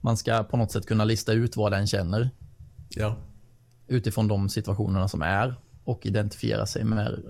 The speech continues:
Speaker 1: rollpersonen i den mån att, att man kan det.
Speaker 2: Alltså,
Speaker 1: Men, ehm, ja, fortsätt.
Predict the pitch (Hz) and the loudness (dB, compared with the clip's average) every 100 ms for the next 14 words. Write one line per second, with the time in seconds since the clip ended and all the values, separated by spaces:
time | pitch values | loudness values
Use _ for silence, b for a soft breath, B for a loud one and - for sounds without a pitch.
0 | - 110 104 98 - 98 98 113 107 98 | -6 -4 -2 -4 -2 -2 0 0 0 2
1 | 104 - - - 98 110 - - - B | 0 0 -4 -4 -6 -8 -14 -20 -20 B
2 | B B B B - - - 120 - - | B B B B -20 -20 -8 -6 -6 -10
3 | 175 220 - 120 - 120 107 101 98 113 | -10 -10 -8 -6 -4 0 2 2 2 2
4 | 104 - _ _ _ _ _ _ _ B | 0 -4 _ _ _ _ _ _ _ B
5 | B B B B B B - 117 110 110 | B B B B B B 2 4 4 4
6 | 110 107 104 - - _ - - - - | 4 4 0 -4 -20 _ -20 -20 -20 -20
7 | _ _ - - - - 127 135 175 _ | _ _ -20 -20 -20 -4 0 0 -2 _
8 | - 123 156 | -4 -2 -2